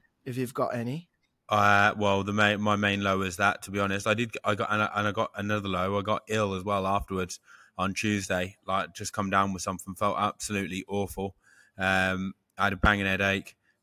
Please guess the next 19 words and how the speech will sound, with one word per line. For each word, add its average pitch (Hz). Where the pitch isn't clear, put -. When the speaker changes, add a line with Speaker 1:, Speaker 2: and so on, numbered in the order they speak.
Speaker 2:
n-, 104
runny 107
nose, 95
j-, -
I 98
probably 98
completely 95
run 95
down, 98
God 98
knows 92
what, 92
but, 98
like, 98
yeah, 98
just -
felt 92
horrific. 98
Um, 95